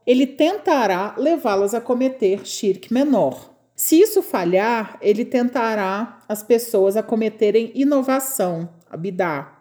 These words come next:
Se isso falhar, ele tentará as pessoas a cometerem grandes pecados e, se não for possível, então pecados menores.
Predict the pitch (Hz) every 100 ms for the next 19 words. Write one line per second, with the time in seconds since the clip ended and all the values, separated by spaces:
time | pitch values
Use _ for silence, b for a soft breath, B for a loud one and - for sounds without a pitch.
0 | _ _ - 330 226 185 180 - 202 202
1 | 175 180 202 - - 302 311 294 269 277
2 | 269 220 196 - 247 247 - 196 196 208
3 | 240 226 220 226 226 214 240 320 349 339
4 | - 330 - 208 196 165 147 160 185 294
5 | 339 - 208 - 175 - 233 269 226 190
6 | 180 269 269 233 254 254 196 190 220 220
7 | 170 147 123 107 -